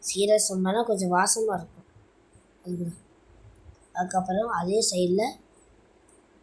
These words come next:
பருப்பு துவையல் வைக்க போறோம். அதுக்கு தேவையான பொருட்கள் ஒரு பல் பூண்டு, மூணு வத்தல்,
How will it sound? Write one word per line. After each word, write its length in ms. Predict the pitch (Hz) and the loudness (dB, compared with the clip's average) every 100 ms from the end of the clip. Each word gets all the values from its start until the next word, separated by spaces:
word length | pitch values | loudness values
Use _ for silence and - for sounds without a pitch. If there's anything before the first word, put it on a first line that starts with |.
| - - - - - 185 208 262 - 190 196 202 | -20 -20 -12 -10 -6 0 4 4 4 4 4 2
பருப்பு 340 | 180 175 - 247 - | 0 -2 -4 -6 2
துவையல் 320 | 185 196 202 | 4 6 4
வைக்க 160 | 180 175 | 2 -2
போறோம். 260 | - - - | -12 -16 -20
அதுக்கு 220 | - 175 - | -14 -10 -4
தேவையான 400 | 185 190 185 175 175 | 0 0 0 -2 -4
பொருட்கள் 340 | 160 - 254 - - _ _ _ | -14 -10 -10 -10 -20 _ _ _
ஒரு 100 | 175 170 | -14 -2
பல் 240 | 185 190 - | -2 -2 -4
பூண்டு, 440 | 190 180 175 208 277 - - - _ _ _ _ _ _ _ _ _ _ | -4 -2 0 0 -2 -6 -20 -20 _ _ _ _ _ _ _ _ _ _
மூணு 480 | 190 190 196 196 180 - - _ _ | -4 -2 0 0 0 -2 -12 _ _
வத்தல், 500 | 175 175 - 202 226 | -4 -4 -4 0 0